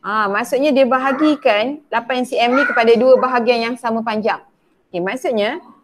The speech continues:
dekat sini empat C M, dekat sini pun empat C M. Okey, so kita dapat panjang ni empat C M. Okey, jadi sekarang, ah, ni empat C M, okey. Okey, sekarang ni kita nak tahu berapa panjang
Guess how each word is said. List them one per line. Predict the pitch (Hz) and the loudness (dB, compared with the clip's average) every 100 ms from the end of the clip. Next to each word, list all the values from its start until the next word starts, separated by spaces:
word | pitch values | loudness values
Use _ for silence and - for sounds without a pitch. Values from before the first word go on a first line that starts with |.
| 233 | -8
dekat | 233 277 233 | 0 2 2
sini | 262 262 285 294 | 0 0 0 0
empat | 226 226 214 214 | -4 -2 -4 -4
C | - 202 | -8 -8
M, | 202 214 233 277 320 - _ _ _ _ _ _ | -4 -2 -4 -4 -8 -14 _ _ _ _ _ _
dekat | 202 185 208 | -4 -2 0
sini | 233 220 | -2 -4
pun | 220 226 247 | -2 0 0
empat | 247 202 196 196 - | 0 -8 -6 -6 -6
C | - 180 170 | -10 -12 -10
M. | 170 160 _ _ _ _ _ _ _ _ _ _ | -10 -12 _ _ _ _ _ _ _ _ _ _
Okey, | 170 175 170 - _ _ _ | -12 -6 -6 -6 _ _ _
so | 233 | -2
kita | 226 202 | 4 4
dapat | 233 - | 4 0
panjang | 196 208 220 | 0 2 2
ni | 220 | 0
empat | 190 196 | -4 -4
C | 208 | -4
M. | 220 175 180 - _ - - | -4 -4 -8 -20 _ -20 -20
Okey, | 175 175 | -10 -6
jadi | 165 202 269 | -4 -2 -4
sekarang, | - 220 220 214 269 427 539 _ _ _ _ _ _ _ _ _ _ _ _ | 0 0 0 2 2 0 -4 _ _ _ _ _ _ _ _ _ _ _ _
ah, | 180 180 | -6 -4
ni | 214 247 | -2 -4
empat | 240 202 | -2 -4
C | 202 | -2
M, | 196 254 - | -4 -2 -4
okey. | - 208 247 359 - - | -2 0 0 0 -10 -18
Okey, | - 190 | -4 -4
sekarang | 196 220 285 | 0 2 2
ni | 269 | 0
kita | 262 | 0
nak | 226 | 0
tahu | 233 247 277 | -2 -2 0
berapa | 254 254 269 | 0 0 0
panjang | 240 233 226 254 | 0 0 0 -2